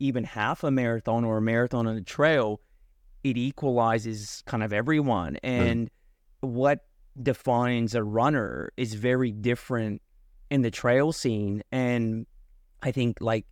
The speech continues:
Speaker 1: you, you, you know, you, you find that, like, so when you started running on trail, like, and when you started running more, were you running in groups or are you more of a solo runner? Like, do you like to run on your own or is it, like, more of a social thing?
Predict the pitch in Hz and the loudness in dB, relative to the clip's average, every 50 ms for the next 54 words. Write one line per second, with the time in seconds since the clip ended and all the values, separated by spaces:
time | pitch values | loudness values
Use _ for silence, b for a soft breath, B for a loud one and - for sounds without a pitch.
0 | _ _ - 151 120 113 120 127 - 147 127 127 - 139 123 110 95 98 113 123 | _ _ -8 -6 -2 -2 -2 -2 -2 -4 -4 -2 0 0 0 0 0 0 0 -2
1 | 135 131 - - 131 127 120 - - 131 143 185 208 175 143 110 120 131 - - | -2 -4 -4 -6 -4 -4 -4 -2 0 0 2 2 2 2 2 2 2 0 0 -2
2 | - _ _ _ - - - 190 175 - 156 160 175 170 165 175 196 185 - - | -12 _ _ _ -18 0 4 4 4 4 4 4 4 4 4 2 0 0 -2 0
3 | - 175 165 156 151 127 113 123 123 120 131 135 127 127 - - 131 123 117 117 | 2 2 2 2 0 0 2 2 2 2 2 0 0 -2 -4 -4 -4 -4 -2 -2
4 | 117 113 - - _ _ - - - - - 135 131 135 135 123 113 110 110 107 | -2 -4 -6 -10 _ _ -20 -18 -12 -2 0 2 2 4 2 2 2 0 0 2
5 | 120 117 113 113 - - - _ _ _ _ _ - 135 123 123 127 131 123 - | 2 2 2 0 -4 -12 -20 _ _ _ _ _ 0 2 2 4 2 2 2 0
6 | 143 120 117 110 107 120 120 120 117 113 113 113 123 127 127 120 113 110 110 - | 0 0 0 0 0 2 2 2 0 0 0 0 0 2 2 2 0 0 -2 -2
7 | - 123 123 123 123 131 139 135 117 123 127 127 131 127 123 113 113 107 - - | -4 -2 -2 0 2 2 0 0 2 2 2 2 2 2 0 0 -2 -2 -4 -2
8 | 120 120 143 196 208 - - - 147 127 127 123 127 135 131 123 123 120 117 104 | 0 2 2 2 2 -2 -2 0 2 2 2 2 0 0 0 0 0 0 0 0
9 | 113 110 - - - - 113 113 117 113 110 110 107 101 104 104 101 101 101 101 | -2 -4 -4 -4 -2 0 2 2 2 2 2 2 2 2 0 0 0 0 0 0
10 | 101 101 - - 123 123 127 113 123 120 123 107 - - 117 107 117 117 113 113 | -2 -2 -2 0 0 2 2 2 4 2 2 0 -2 -4 0 2 2 2 4 2
11 | 110 107 104 101 107 107 107 107 107 113 117 113 110 107 104 104 104 101 104 107 | 2 0 0 2 2 4 4 4 4 2 2 2 2 2 2 0 0 0 -2 -4
12 | - - 110 104 110 110 110 107 101 104 101 - - 117 110 113 - - - 101 | -4 -4 -4 -2 0 0 2 2 2 0 -4 -4 -2 0 0 0 0 0 0 0
13 | 92 - 82 - - - - | 0 0 -2 -2 -4 -6 -8